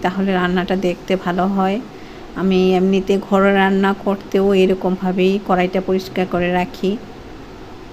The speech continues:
খুব ভালো লাগে। আমার শাশুড়ি মা এইভাবে রান্না করতেন। এই যে মাছের ডিমগুলি সেদ্ধ হয়েছে, সেদ্ধ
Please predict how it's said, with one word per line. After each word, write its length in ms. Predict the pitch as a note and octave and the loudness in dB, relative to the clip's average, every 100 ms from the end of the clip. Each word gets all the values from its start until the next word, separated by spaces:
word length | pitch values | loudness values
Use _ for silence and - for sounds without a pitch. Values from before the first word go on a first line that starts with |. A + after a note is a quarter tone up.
| - - - - | -18 -16 -16 -10
খুব 160 | - G3 G3 | -2 -2 0
ভালো 180 | G3+ F#3 F3+ | 0 2 2
লাগে। 220 | F3+ F#3+ F#3 | 0 2 2
আমার 180 | F#3 F#3 G3 - - - - - - - - - - - | 2 0 -2 -8 -16 -16 -16 -16 -16 -18 -18 -16 -12 -6
শাশুড়ি 360 | F#3 - G3 | -4 0 2
মা 120 | G3+ G3 | 4 4
এইভাবে 280 | F#3+ F#3 F#3+ F3 | 2 0 0 0
রান্না 220 | F3+ F#3 - | 0 -2 -4
করতেন। 340 | F#3 - G#3 G#3 | -8 -4 -2 0
এই 60 | F#3 F#3 | 0 0
যে 60 | F#3 | 0
মাছের 380 | F#3 F#3 - F#3 | 0 -2 -4 0
ডিমগুলি 400 | F#3+ F#3+ F3 F#3 - | 2 2 0 -2 -4
সেদ্ধ 200 | F3+ F#3 F#3+ | -6 -2 0
হয়েছে, 380 | F#3+ G3 - G3 B3+ - - - - - - - - - - - - - - - - - - - - - - - - - - - F#3 F#3+ - - - - - - - - - - - - - - | 0 -2 -4 -6 -6 -8 -16 -18 -18 -18 -18 -18 -18 -18 -18 -18 -18 -18 -18 -18 -18 -18 -16 -16 -16 -16 -16 -18 -18 -16 -16 -16 -16 -16 -16 -16 -16 -18 -18 -16 -16 -16 -16 -16 -16 -16 -16 -8
সেদ্ধ 220 | F#3 - | -6 -2